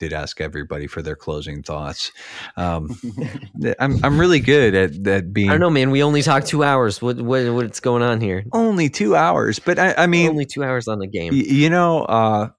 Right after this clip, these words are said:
Speaker 1: I, you know, guys, a-, as far as, like, a community shout out kinda thing, 'cause this is something that we sort of want to start building.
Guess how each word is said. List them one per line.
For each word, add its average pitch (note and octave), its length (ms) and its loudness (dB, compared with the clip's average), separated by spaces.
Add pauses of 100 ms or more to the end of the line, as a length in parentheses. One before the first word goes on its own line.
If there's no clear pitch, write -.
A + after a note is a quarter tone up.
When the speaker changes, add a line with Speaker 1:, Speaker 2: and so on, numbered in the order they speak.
(120)
Speaker 1:
I, C#3+ 220 2 (720)
you A#2+ 140 2
know, G2+ 180 0
guys, G2+ 580 0 (160)
a-, - 180 -6
as G2 160 -4
far G#2+ 220 0
as, F#2 140 -4
like, D#2+ 260 -4 (100)
a F#2+ 120 -6
community F#2 580 -4
shout D#2+ 360 -4
out D#2 180 -6
kinda D#2+ 200 -6
thing, E2+ 300 -8
'cause F#2+ 180 -8
this F2+ 160 -8
is F2+ 140 -6
something E2+ 320 -6
that E2 140 -6
we E2 100 -6
sort E2 300 -8
of - 40 -12 (120)
want G2+ 240 -2
to - 40 -14
start E2+ 240 -6
building. F2 280 -6